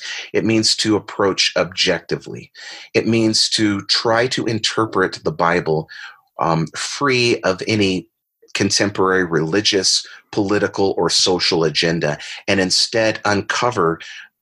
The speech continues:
the authorial intent and how that text would have functioned and been i-, in ancient times, and how an ancient audience would have read it based upon the evidence that we can obtain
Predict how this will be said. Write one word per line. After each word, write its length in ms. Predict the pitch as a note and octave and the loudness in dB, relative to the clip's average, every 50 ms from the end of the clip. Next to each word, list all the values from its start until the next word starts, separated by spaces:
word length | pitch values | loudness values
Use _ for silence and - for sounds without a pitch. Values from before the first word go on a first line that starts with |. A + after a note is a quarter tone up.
| _ _ - | _ _ -8
the 460 | E2 G2+ G2 F2+ F2+ F2+ F2 F2+ - - - | -2 0 0 2 2 2 2 0 0 0 0
authorial 580 | G2 F#2+ - - - A2 A2 A2 A2+ G#2+ G2 F#2 | -2 -2 0 0 0 0 2 2 2 2 2 2
intent 640 | F2 E2+ - - - - F#2+ G#2+ - - - - - - _ _ - - _ _ - _ _ _ _ _ _ _ - | 0 0 -2 -2 0 2 2 2 2 0 -2 -4 -4 -6 _ _ -20 -20 _ _ -20 _ _ _ _ _ _ _ -4
and 300 | G2+ G2+ G2 F#2+ F#2+ F2+ | -2 0 2 2 0 0
how 400 | - - - A#2 A2+ A2+ A#2 A#2+ | 0 0 2 2 2 2 2 2
that 320 | A2 A2 G2 F#2+ - - | 2 0 0 -2 -2 -4
text 380 | - - F#2 F#2 - - - F2+ | -2 0 0 0 0 -2 -2 0
would 100 | F#2 E2+ | 0 0
have 140 | D2+ - - - | 0 -2 -4 -2
functioned 600 | - G2 G#2+ - - - C3 B2 B2+ C3 B2+ - - - - - - - - - | 0 0 0 2 2 0 0 0 -2 -4 -6 -8 -12 -16 -18 -18 -16 -14 -8 -4
and 360 | C#3 D3 D#3 F3 F3+ D3 A#2 | 0 0 2 2 2 2 2
been 180 | C3+ C3 A#2+ - - | 2 0 0 0 0
i-, 200 | B2 C3+ C#3 - - | 0 0 0 0 0
in 200 | C3+ D3 D#3 D#3 - | 0 2 2 2 2
ancient 560 | A2+ A2 A2 A2 - - G#2 F#2 - - - - _ _ _ _ | 2 2 2 2 0 0 0 -2 -4 -6 -8 -8 _ _ _ _
times, 460 | - - - F2 D#2+ D#2 D#2+ E2 - G2+ | -6 -2 0 0 0 0 0 0 0 0
and 100 | F#2+ G2 | 0 0
how 280 | - G2 F#2+ F#2+ F#2+ | 0 0 2 2 2
an 80 | F#2+ F#2 | 2 2
ancient 280 | F2+ F#2 - - E2+ - E2+ | 0 0 0 -2 -2 -2 -2
audience 400 | E2+ E2+ E2+ E2+ D#2+ - - - - - _ - | -2 -2 0 0 0 -2 -2 -4 -6 -20 _ -4
would 160 | F2+ G2 F#2+ | 0 0 0
have 160 | F#2+ E2 E2 | 0 0 -4
read 320 | E2 E2 E2+ E2+ D#2+ D2 C#2 | -2 0 2 4 4 4 2
it 160 | D2 D#2+ - _ - - - - - _ - D#2+ - | 0 -2 -4 _ -20 -20 -20 -20 -20 _ -18 -8 -2
based 340 | - G2+ G2 F#2+ - - - | 0 2 2 2 2 0 -2
upon 520 | - - - F2+ E2+ E2 D#2+ E2 E2 - _ _ _ | -4 -2 0 2 2 2 2 0 -2 -6 _ _ _
the 160 | - F2 - - | -8 -6 -2 0
evidence 460 | F#2 D#2+ D2 D#2 D#2 C#2+ - - - | 0 0 0 -2 -4 -2 0 -2 0
that 140 | - - - | -2 -4 -4
we 140 | D#2 D#2+ | -6 -8
can 220 | D2+ - D2+ C#2+ C#2+ | -6 -6 -6 -6 -6
obtain 580 | C#2 - _ - - - D#2+ D2+ D2 D2+ D2+ | -8 -12 _ -14 -8 -4 -2 -2 -2 -2 -4